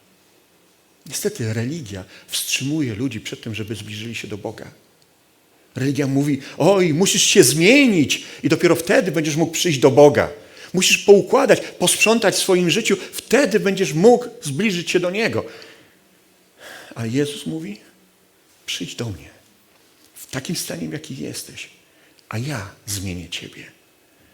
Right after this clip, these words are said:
Ja ciebie uleczę”. Nie na odwrót. Nawet opinie innych ludzi jej nie zatrzymały, bo tak myślałem,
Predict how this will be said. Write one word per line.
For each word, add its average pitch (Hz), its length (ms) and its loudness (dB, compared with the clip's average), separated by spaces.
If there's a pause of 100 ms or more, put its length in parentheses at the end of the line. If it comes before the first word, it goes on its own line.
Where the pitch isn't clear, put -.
(200)
Ja 156 160 -4
ciebie 95 320 -6
uleczę”. - 480 -12 (1120)
Nie 226 140 -2
na 226 140 -4
odwrót. 117 480 -4 (2000)
Nawet 226 360 2
opinie 214 420 2
innych 208 420 0
ludzi 185 260 -6
jej 175 140 0
nie 165 120 0
zatrzymały, 165 480 0 (220)
bo 170 80 -4
tak 190 140 0
myślałem, 196 380 -2